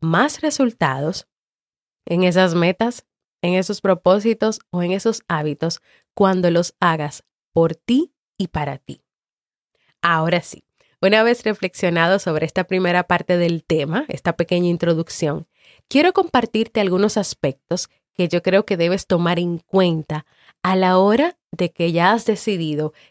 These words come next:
que vas a establecer metas, objetivos, propósitos o nuevos hábitos en tu vida. Número uno, es muy difícil lograr esas metas, objetivos, propósitos o nuevos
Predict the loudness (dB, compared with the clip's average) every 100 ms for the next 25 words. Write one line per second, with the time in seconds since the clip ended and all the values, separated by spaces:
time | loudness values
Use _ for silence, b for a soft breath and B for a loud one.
0 | _ 0 4 2 2 -2 0 -4 -2 -2
1 | -2 -4 _ 0 2 0 0 -2 -2 -8
2 | -8 -6 -8 _ -4 0 -2 0 -6 0
3 | 0 2 -2 -2 -4 -2 -4 0 2 2
4 | 2 -2 -2 -2 -4 -4 -6 -4 -6 -6
5 | -12 -14 b b b b 2 4 4 4
6 | 2 -2 -6 -12 _ _ _ _ _ _
7 | 0 4 2 2 0 -2 -2 0 0 0
8 | 0 0 0 -4 -6 -4 -4 -4 -4 -6
9 | -8 -10 _ -10 -6 -4 -2 -2 -4 0
10 | 0 0 -2 -4 -2 -2 0 0 -2 -4